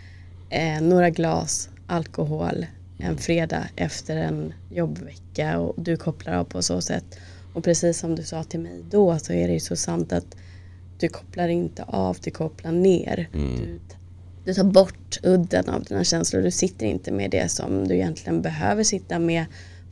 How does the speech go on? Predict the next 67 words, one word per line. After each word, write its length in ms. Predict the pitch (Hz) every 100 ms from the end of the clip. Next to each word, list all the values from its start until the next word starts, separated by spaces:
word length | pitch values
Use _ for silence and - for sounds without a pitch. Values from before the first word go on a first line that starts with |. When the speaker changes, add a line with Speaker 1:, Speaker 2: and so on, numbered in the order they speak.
| -
Speaker 1:
för 180 | 170 -
att 240 | - -
få 300 | - 185 247
koppla 480 | 247 - 196 - 180
av 320 | - 185 -
och 280 | - - -
få 80 | - -
återhämtning, 640 | 160 175 175 190 185 196
utan 260 | 175 190 -
du 100 | 190
bedövar 520 | 92 90 104 196 - -
det 100 | -
med 160 | -
alkoholen. 720 | 175 - 202 202 - - - 185 - -
Speaker 2:
Mm. 240 | 71 67 - -
Speaker 1:
Men 320 | 185 185 196 185
det 60 |
är 20 |
ingen 280 | 196 196 196
som 220 | - -
egentligen 320 | 208 190 185 175
kanske 280 | 175 185
reflekterar 800 | 196 165 - - - 233 - 69 -
över 340 | 107 104 - -
det 140 | 104
för 140 | -
att 120 | 95 -
det 80 |
är 40 | 87
så 120 | - 185
vanligt. 560 | 92 185 - 196 - - - - - - - - - -
Speaker 2:
Ja, 240 | 104 92
det 200 | 92 92
är 120 | 101
det, 100 | 95
och 80 | 87
det 60 | 92
är 40 |
väldigt 260 | 90 87 82
klassiskt 480 | - 87 - 90 85
just 220 | 82 -
där 120 | 78
som, 260 | 76 78 73
precis 280 | 78 82 73
som 100 | 78
vi 60 |
pratade 400 | - 76 71 80
om 120 | 87
innan, 320 | 80 71 82 80
det 80 |
här 160 | 71 71
att 180 | 69 -
man, 240 | 67 65
man 120 | 67 69
ser 140 | 76
både 200 | 67 67
i 20 |
sociala 440 | - 69 78 71 71
medier 360 | 69 69 67
och 120 | 69
folk 400 | - 67 - 57
pratar, 380 | - 76 65 69
man 140 | 69 67
lägger 200 | 67 69
upp 200 | 71 -
den 100 | 69
här 320 | 67 64